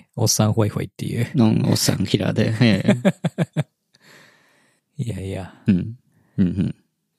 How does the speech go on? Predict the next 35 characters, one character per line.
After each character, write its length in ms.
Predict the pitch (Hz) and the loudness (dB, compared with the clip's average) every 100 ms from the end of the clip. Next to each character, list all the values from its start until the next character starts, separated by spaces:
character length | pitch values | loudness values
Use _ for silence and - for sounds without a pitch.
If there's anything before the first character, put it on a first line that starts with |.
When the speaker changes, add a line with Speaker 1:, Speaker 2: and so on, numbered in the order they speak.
| _ | _
Speaker 1:
そ 160 | - 202 | -2 2
う 20 | |
い 20 | |
え 20 | |
ば、 180 | 147 110 | 4 2
白 160 | 120 165 | 4 4
郎 80 | |
さ 140 | 175 175 | 4 4
ん 80 | 165 | 4
は 80 | |
ド 100 | 147 | 4
ラ 140 | 147 156 | 4 4
ク 120 | 160 | 4
エ 160 | 151 135 | 4 2
十 500 | 113 143 143 143 143 | 2 4 6 4 2
一 280 | - 127 139 | -2 0 2
を 220 | 107 95 - _ _ _ _ _ _ - | 2 0 -8 _ _ _ _ _ _ -2
や 140 | 120 | 0
っ 20 | |
と 120 | - | 0
ク 140 | 135 156 | 0 2
リ 80 | 110 | 2
ア 60 | |
し 60 | - | 0
た 80 | 101 | -4
ん 20 | |
じ 60 | |
ゃ 40 | 98 | -6
な 60 | |
か 60 | 101 | -8
っ 20 | |
た 80 | - | -8
で 60 | - | -12
す 60 | |
か？ 240 | - 110 | -12 -14